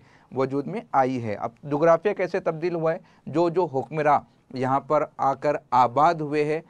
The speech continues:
वो सिर्फ अकेले नहीं आए, अपने साथ ज़ुबान लेकर आए थे, अपने साथ बयान लेकर आए थे, अपने साथ रसूमात लेकर आए थे, अपने साथ रिवाज लेकर आए थे, अपने साथ एक कल्चर लेकर आए थे, अपने साथ एक तहजीब लेकर आए थे,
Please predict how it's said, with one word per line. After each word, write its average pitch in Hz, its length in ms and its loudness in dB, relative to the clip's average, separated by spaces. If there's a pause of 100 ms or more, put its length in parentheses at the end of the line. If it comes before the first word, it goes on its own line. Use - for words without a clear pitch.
(220)
वो 143 100 -2
सिर्फ 196 360 -2
अकेले 170 400 0
नहीं 170 260 -2
आए, 160 220 0 (280)
अपने 147 240 -6
साथ 143 240 2
ज़ुबान 131 420 0
लेकर 147 260 -2
आए 143 180 0
थे, 143 120 -8
अपने 127 240 -6
साथ 117 200 -2
बयान 123 400 -4
लेकर 135 280 -4
आए 131 140 0
थे, 127 100 -6
अपने 123 200 -8
साथ 120 260 -2
रसूमात 127 520 -4
लेकर 139 280 -4
आए 131 120 -2
थे, 135 120 -6
अपने 120 200 -8
साथ 110 280 -4
रिवाज 131 380 0
लेकर 135 240 -4
आए 127 140 -2
थे, 131 160 -8 (260)
अपने 160 240 -4
साथ 131 260 -2
एक - 120 -10
कल्चर 156 320 -2
लेकर 147 320 -2
आए 139 120 -2
थे, 127 100 -6
अपने 139 200 -8
साथ 123 260 -4
एक 117 80 -8
तहजीब 135 440 -4
लेकर 143 280 -4
आए 135 120 -2
थे, 165 120 -8